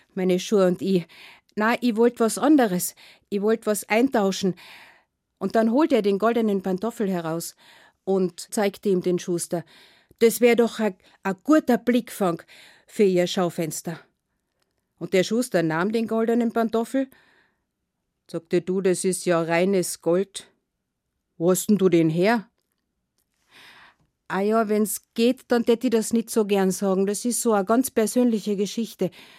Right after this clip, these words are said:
„Aha, eine persönliche Geschichte. Weißt was, ich hab nur Lederschuhe. Aber ich hab eine Idee. Geh zum Goldschmied. Den findest du direkt am Hauptplatz gegenüber vom Rathaus.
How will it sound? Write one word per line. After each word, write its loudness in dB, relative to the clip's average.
„Aha, 0
eine 0
persönliche 2
Geschichte. -2
Weißt 0
was, 2
ich 4
hab 4
nur 4
Lederschuhe. -2
Aber 2
ich 0
hab 0
eine 2
Idee. -4
Geh 2
zum 0
Goldschmied. -4
Den 2
findest 4
du 2
direkt 0
am 0
Hauptplatz -4
gegenüber 4
vom -2
Rathaus. -6